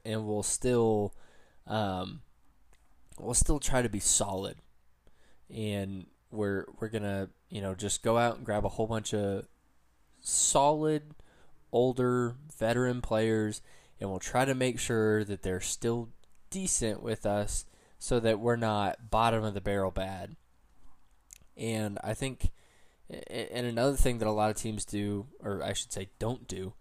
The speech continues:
is they don't build from the line. And that's something that Detroit is doing. They, obviously, they re-signed Frank Ragnow, uh, to a huge extension. They drafted Penei Sewell, who's a twenty-one-year-old, uh,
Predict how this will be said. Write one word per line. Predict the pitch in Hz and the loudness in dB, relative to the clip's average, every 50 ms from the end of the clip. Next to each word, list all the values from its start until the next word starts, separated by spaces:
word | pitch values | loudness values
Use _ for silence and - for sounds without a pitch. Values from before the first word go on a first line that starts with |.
| - - - - | -20 -20 -20 -14
is | - - | -2 0
they | 120 123 | 2 2
don't | 135 131 104 120 - | 2 2 0 0 2
build | - 117 123 123 127 117 - | 4 4 4 4 2 0 0
from | - 110 107 104 | -2 -2 -2 -2
the | 95 95 | -4 -6
line. | 98 98 98 98 101 104 117 131 143 151 - - _ - - - - | -4 -4 -2 -2 -2 -2 -4 -6 -10 -12 -16 -20 _ -20 -20 -12 -6
And | 95 110 | -4 -2
that's | 113 92 - | -2 0 0
something | - 135 123 120 127 117 110 107 | 0 0 0 0 -2 -2 0 0
that | 101 92 - - - - - - - | -2 -2 -2 -6 -14 -20 -20 -18 -8
Detroit | - 107 110 - - 113 101 98 | -8 -6 -6 -2 0 0 0 0
is | 95 95 | -2 -2
doing. | 98 104 101 104 107 107 107 110 104 - - - | -2 -2 0 0 0 -2 -2 -6 -8 -12 -10 -4
They, | - 110 104 101 98 98 98 95 95 - - | -2 0 0 0 0 -2 -4 -4 -6 -6 -6
obviously, | 98 101 98 98 95 - 107 101 | -4 -4 -2 -4 -4 -4 -4 -4
they | 98 95 95 | -2 -2 -2
re-signed | 98 107 113 113 107 - 113 110 107 107 | -2 -2 -2 -2 0 2 2 0 0 -2
Frank | - 110 110 - - | -2 -4 -4 -4 -4
Ragnow, | - 107 104 104 101 104 104 104 101 104 101 - - - - - - - - - | -4 -2 -2 -2 -2 -2 -4 -2 -2 -4 -6 -8 -12 -18 -20 -20 -20 -20 -12 -6
uh, | 180 98 95 92 92 92 90 - | -2 0 2 2 0 0 -4 -6
to | - - 101 | -6 -6 -6
a | 92 | -4
huge | - - 117 117 113 104 | -4 -2 -2 -2 0 -2
extension. | 104 98 - - 107 104 98 - - 104 101 101 101 95 - - - - | -2 -2 0 0 0 0 -2 -2 -4 -4 -4 -4 -6 -10 -12 -16 -12 -8
They | 104 95 | -8 -8
drafted | 92 92 - 104 104 113 120 - - 120 110 - | -6 -6 -4 0 2 4 2 4 2 -2 -2 -2
Penei | - 101 107 107 110 104 | -4 -2 -2 -2 -2 -2
Sewell, | - - 113 110 110 110 107 | -2 -2 -2 -2 -2 -2 -2
who's | 104 107 104 | -2 -4 -4
a | 98 95 | -6 -4
twenty-one-year-old, | - - - 110 110 113 117 107 101 98 101 107 107 104 101 101 101 104 104 104 101 95 95 - - - - - - - - - - | -4 -2 -2 -2 -2 -4 -4 -4 -2 -2 -2 -2 -2 -4 -2 0 2 2 4 2 2 0 -4 -12 -20 -20 -20 -20 -20 -20 -20 -16 -12
uh, | - 95 95 92 92 | -8 -6 -4 -4 -4